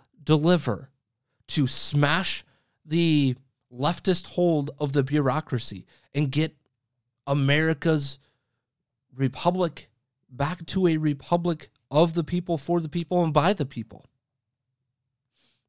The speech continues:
Where's the evidence? As a critical thinker, I don't care about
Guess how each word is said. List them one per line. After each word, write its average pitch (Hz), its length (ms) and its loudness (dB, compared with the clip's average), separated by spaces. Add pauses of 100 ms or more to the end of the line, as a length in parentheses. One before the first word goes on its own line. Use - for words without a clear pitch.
(680)
Where's 160 360 0
the 170 140 0
evidence? 175 500 -4 (1600)
As 170 180 -2
a 175 40 0
critical 233 440 -2
thinker, - 480 -4 (200)
I 214 120 2
don't 269 180 0
care 226 600 0 (240)
about 143 400 2